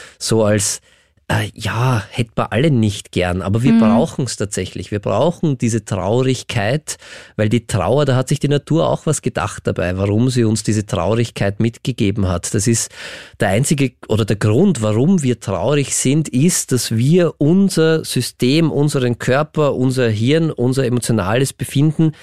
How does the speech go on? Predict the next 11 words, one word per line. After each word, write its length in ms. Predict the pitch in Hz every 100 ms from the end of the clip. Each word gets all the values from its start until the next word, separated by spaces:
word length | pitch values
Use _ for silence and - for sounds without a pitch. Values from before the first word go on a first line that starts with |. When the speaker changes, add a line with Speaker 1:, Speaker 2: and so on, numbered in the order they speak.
| - - - -
Speaker 1:
wieder 440 | 104 135 151 113
resetten, 720 | 107 160 190 - 101 98 - 101
mehr 140 | 92
oder 140 | 92 90
weniger. 260 | 90 92
Das 100 | 95
ist 100 | 101
der 60 | 107
Prozess, 640 | 117 - - 110 160 -
dass 200 | - 120
wir 240 | 120 117